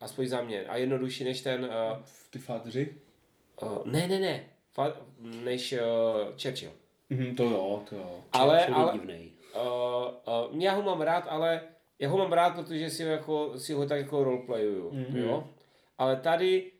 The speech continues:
Speaker 1: i když o té historii vím mnohem méně, než o tom, o té historii z toho Churchilla, tak tady jsem si to, to bylo spíš jako, že jsem objevoval tu, tu historii, protože co si budem povídat, o,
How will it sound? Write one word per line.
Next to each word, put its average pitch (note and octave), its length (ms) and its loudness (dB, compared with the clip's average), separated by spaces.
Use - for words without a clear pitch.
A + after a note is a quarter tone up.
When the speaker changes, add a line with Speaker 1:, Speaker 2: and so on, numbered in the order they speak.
Speaker 1:
i C#3 80 -6
když D3 280 0
o C#3 140 -2
té D3+ 420 2
historii D3+ 420 -2
vím D3 120 0
mnohem D#3 460 0
méně, C3+ 300 0
než B2+ 160 -4
o B2+ 80 -6
tom, B2+ 240 -4
o A#2+ 80 -6
té B2 120 -4
historii B2 360 -4
z - 20 -10
toho B2 240 -4
Churchilla, A#2 600 -4
tak A#2+ 180 -2
tady D3+ 200 0
jsem D#3 160 -6
si D3+ 120 -10
to, E3 220 -6
to D#3 100 -8
bylo F#3+ 140 4
spíš F#3 160 -4
jako, E3+ 180 -2
že D#3 80 -4
jsem F#3 120 -2
objevoval C3+ 800 2
tu, D3 300 2
tu C#3 120 0
historii, B2+ 500 2
protože A#2 220 -6
co - 100 -10
si - 120 -6
budem A#2+ 160 2
povídat, G#2+ 400 0
o, G#2+ 160 0